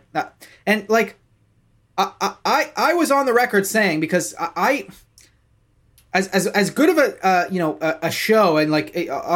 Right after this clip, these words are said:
obviously Zion was gonna be, you know, uh, uh, an N B A player. He was gonna, I, I knew he would be successful. He'd be amazing. Um,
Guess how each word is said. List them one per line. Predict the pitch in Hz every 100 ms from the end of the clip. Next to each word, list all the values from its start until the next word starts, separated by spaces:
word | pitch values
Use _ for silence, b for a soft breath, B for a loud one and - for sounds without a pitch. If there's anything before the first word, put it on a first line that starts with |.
| 185
obviously | 190 208 220
Zion | 185 185 185
was | 170
gonna | 165 170
be, | 170 170
you | 160 151
know, | 135
uh, | 127 131 123 - -
uh, | 123 117
an | 143 147
N | 175
B | 160
A | 160
player. | 160 147 120
He | 135
was | 131
gonna, | 156
I, | 139 143
I | 143
knew | 165
he | 170
would |
be | 147
successful. | 123 135 180 180 180
He'd | 147
be | 139
amazing. | 143 165 165 160 B B B
Um, | 139 143 139